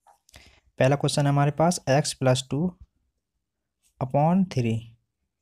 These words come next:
बराबर फ़ोर। तो क्वेश्चन सॉल्व करने से पहले आपको समझ लेना चाहिए दोस्तों, इसमें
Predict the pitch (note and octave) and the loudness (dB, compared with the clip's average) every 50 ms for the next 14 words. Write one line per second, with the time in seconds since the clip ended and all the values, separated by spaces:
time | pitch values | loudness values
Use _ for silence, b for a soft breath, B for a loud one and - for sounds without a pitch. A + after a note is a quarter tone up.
0 | _ _ _ _ _ _ _ _ _ _ _ _ _ _ _ _ _ _ _ - | _ _ _ _ _ _ _ _ _ _ _ _ _ _ _ _ _ _ _ -6
1 | C#3 C#3 C3 C3 C3 D3+ F#3+ G3 - - - G#2 A2 A#2 - - - b b b | -2 0 2 2 4 4 2 0 0 -2 -4 -4 -4 -6 -8 -14 -18 b b b
2 | b b b b b b b _ _ _ _ - C3+ C3+ C3+ C3+ C3+ C3+ C3+ C3 | b b b b b b b _ _ _ _ -6 -4 -2 -2 -2 -2 -2 -2 -2
3 | C3 C3 C3 - - - - D3+ - F3+ F3 D#3+ - E3 D#3+ D#3+ D#3 D#3+ D#3 D#3+ | -2 -4 -6 -8 -10 -8 -6 -4 -2 -2 -2 0 2 2 2 2 0 0 -2 -2
4 | D#3 - D#3+ - D#3 D#3 D#3+ D#3 D3+ - D#3 - - C#3+ D3 D3+ D3 C#3+ C#3+ D3 | -2 -4 -2 0 0 2 2 0 0 -2 -4 -4 -2 -2 0 0 0 0 0 0
5 | D3 C#3 C#3+ C#3+ D3+ D#3 C#3+ D3 C#3 - - E3+ E3 E3 D3+ - - D#3 D#3+ E3+ | 0 2 2 0 2 0 0 -2 -2 -4 -4 -6 -4 -4 -6 -6 -6 -4 -2 -2
6 | F#3 | -2